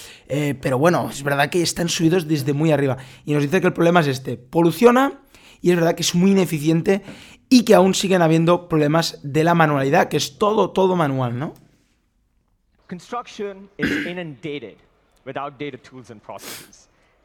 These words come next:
Speaker 2: They just
Speaker 1: No hay
Speaker 2: don't
Speaker 1: procesos.
Speaker 2: have the technology to keep track and measure what they're trying to build. They use chalk, bits of string to construct.
Speaker 1: No hay la tecnología para medir todo, ¿no? Nos habla mucho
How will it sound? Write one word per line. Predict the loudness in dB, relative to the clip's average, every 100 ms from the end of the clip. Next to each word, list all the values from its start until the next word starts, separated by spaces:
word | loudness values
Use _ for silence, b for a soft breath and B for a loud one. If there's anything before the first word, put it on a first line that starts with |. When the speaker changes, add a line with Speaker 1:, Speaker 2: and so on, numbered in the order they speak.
| _
Speaker 2:
They | -14 -14
just | -12 -8 -6
Speaker 1:
No |
hay | -6
Speaker 2:
don't |
Speaker 1:
procesos. | -8 -14 -14 -12
Speaker 2:
have | -12 -12
the | -16
technology | -18 -18 -18 -20 -20 -20 -20 _ _ _ _ _ -20
to | -18
keep | -14 -16 -14
track | -14 -14 -16 -20 -20 _ _
and | -16 -14 -14
measure | -14 -14 -14 -20 -20 _ _ _ _
what | -16 -12
they're | -14
trying | -12 -16
to | -14
build. | -14 -14 _ _ _ _ _ _ _ _ _ _
They | -12
use | -12 -16 -20 _
chalk, | -12 -10 -8 -10 -14 -20 -20 -14
bits | -14 -14
of | -20
string | -16 -14 -14 -14
to |
construct. | -16 -18 -12 -10 -10
Speaker 1:
No | -4 2 4
hay | 6
la | 4 2
tecnología | 0 -2 -2 -2 -2 -2
para | 0 -4
medir | -4 -6 -4
todo, | 0 0 0
¿no? | -2 -6 B B B -10
Nos | -6 -2
habla | 0 2
mucho | 2 0 0 0 0